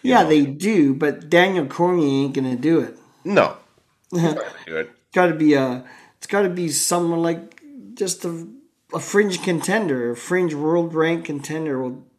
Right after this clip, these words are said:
Speaker 2: knock him out, guarantee.
Speaker 1: Yeah, exactly.
Speaker 2: I mean, even that guy that they, they got to fight, uh, Frank Mir, he's around his weight, two hundred pounder. The, um,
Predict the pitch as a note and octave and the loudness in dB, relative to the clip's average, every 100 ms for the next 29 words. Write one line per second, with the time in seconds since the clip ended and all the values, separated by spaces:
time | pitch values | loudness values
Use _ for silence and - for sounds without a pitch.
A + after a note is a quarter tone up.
0 | - C3 C#3 C3 C3 C3+ A2 B2+ A2+ C#3+ | -10 -6 -6 -8 -8 -6 -8 -16 -8 -4
1 | C#3+ C3 - C#3+ C3+ - - G#2+ - _ | -4 -6 -8 -4 2 2 2 -8 -20 _
2 | _ _ F#2 E2+ F2 E2+ - D#3+ F3 E3 | _ _ -12 -8 -4 -4 -2 0 2 2
3 | D3+ G3 G3+ G#3 G3+ F#3 F3 E3+ E3+ E3 | -2 -2 -2 0 0 0 0 2 2 2
4 | D#3+ D#3 D#3 D3+ C3+ D3+ C#3+ D3+ C#3+ C#3+ | 0 0 0 0 -2 -2 -2 -2 -4 -6
5 | C3+ - D3 C3+ C3 C#3 C3 D3+ D3 C3+ | -10 -6 -2 -2 -2 -6 -4 -4 -4 -4
6 | C3 D#3+ D3+ C3 B2+ E3+ E3 C#3+ C3 B2 | -4 -2 0 -2 -4 -6 -2 -2 -2 -4
7 | A#2+ A#2+ B2 B2+ C3 C3 A#2+ B2 B2 A#2 | -8 -4 -6 -6 -6 -4 -4 -8 -10 -8
8 | B2+ B2+ B2 A2+ A2 A2 A2+ A2+ | -8 -8 -6 -6 -8 -10 -12 -16